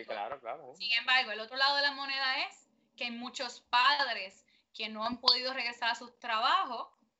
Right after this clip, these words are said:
Speaker 1: o no lo pueden hacer adecuadamente porque tienen que estar con sus hijos en la casa para que ellos sigan cogiendo clases remoto. Así que hay dos lados de la moneda.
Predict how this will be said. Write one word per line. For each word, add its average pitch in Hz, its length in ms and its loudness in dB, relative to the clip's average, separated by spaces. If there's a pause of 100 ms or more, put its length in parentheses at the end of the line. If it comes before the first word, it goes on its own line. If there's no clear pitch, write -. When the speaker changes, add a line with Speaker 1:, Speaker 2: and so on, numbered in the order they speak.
(540)
Speaker 1:
o 233 140 -6
no 220 100 0
lo 240 100 -2
pueden 262 220 2
hacer 262 280 -2
adecuadamente 254 920 0
porque 285 520 -6
tienen 214 280 -10
que 247 80 -10
estar 269 380 -2
con 262 140 -8
sus 226 180 -14
hijos 269 240 -4
en 269 100 -4
la 254 100 2
casa 381 280 0
para 226 160 0
que 196 80 -4
ellos 214 140 -6
sigan 254 220 -2
cogiendo 240 280 -4
clases 254 340 -2
remoto. 190 560 -6 (320)
Así 214 220 2
que 254 80 6
hay 240 100 2
dos 277 160 4
lados 294 180 6
de 285 80 6
la 277 80 6
moneda. 196 520 -4